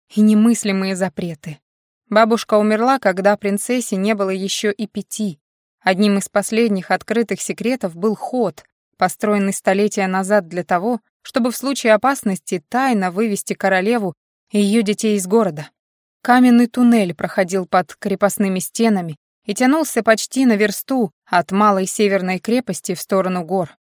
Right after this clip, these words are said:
Когда начался мятеж, первое, о чем она подумала, бежать туда. Никто, кроме нее, не знал точное местоположение хода. Этот секрет передавался только по женской линии.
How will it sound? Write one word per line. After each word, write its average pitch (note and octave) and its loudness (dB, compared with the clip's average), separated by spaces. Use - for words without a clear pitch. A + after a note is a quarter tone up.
Когда G3+ 2
начался G3+ -2
мятеж, G3+ -2
первое, G#3+ 4
о F#3 0
чем A3 0
она F#3+ 0
подумала, F#3+ 0
бежать F3+ -4
туда. F3+ -4
Никто, B3 2
кроме A#3 4
нее, G#3+ 2
не G#3+ 2
знал A3 2
точное G#3 -2
местоположение G3 0
хода. F3+ -2
Этот G#3 -4
секрет A3 -2
передавался A#3 2
только A#3+ -2
по A#3+ 0
женской G#3 0
линии. F3 -2